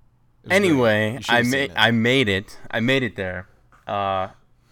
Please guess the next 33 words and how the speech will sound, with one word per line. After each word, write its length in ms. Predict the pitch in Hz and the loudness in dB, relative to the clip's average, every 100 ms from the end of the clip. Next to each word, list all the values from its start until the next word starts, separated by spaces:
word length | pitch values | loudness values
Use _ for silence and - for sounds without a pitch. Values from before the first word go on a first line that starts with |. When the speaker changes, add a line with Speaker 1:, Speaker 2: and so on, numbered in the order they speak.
| _ _ _ _ | _ _ _ _
Speaker 2:
and 120 | 123 120 | -8 -4
then 280 | 117 117 | -4 -4
the, 160 | 110 120 | -4 -6
the 140 | 117 | -6
game 460 | 110 131 156 156 151 | -6 -2 0 0 0
was 180 | 127 107 | -2 -4
almost 440 | - 139 156 160 | -6 -6 -4 -6
about 260 | 135 127 117 | -4 -6 -4
halfway 500 | 123 127 131 - 120 | -4 -4 -4 -6 -8
done. 320 | 104 107 104 | -4 -4 -2
I 160 | 107 120 | -2 -4
started 340 | - 131 123 | -6 -6 -4
to 80 | 113 | -4
make 160 | 117 110 | -6 -6
a 60 | |
move 260 | 107 113 107 | -8 -8 -10
to 120 | - | -12
the 160 | 104 - | -14 -12
inside 880 | 113 113 - 120 113 110 104 101 98 - _ _ _ | -10 -10 -8 -4 0 0 0 -2 -8 -16 _ _ _
to 60 | 127 | -10
try 240 | - 127 | -4 -2
and 140 | 117 98 | -2 -2
break 260 | 110 120 | -2 -2
the 60 | - | -4
cross 520 | - 147 135 104 101 | -8 -2 0 0 -4
'cause 120 | - | -8
they 80 | 117 | -8
had 120 | 123 | -6
about, 160 | 117 110 | -4 -4
what, 160 | 107 - | -4 -6
four 240 | 120 123 | -6 -2
guys 180 | 139 139 | -2 -4
left? 300 | 156 165 | -6 -8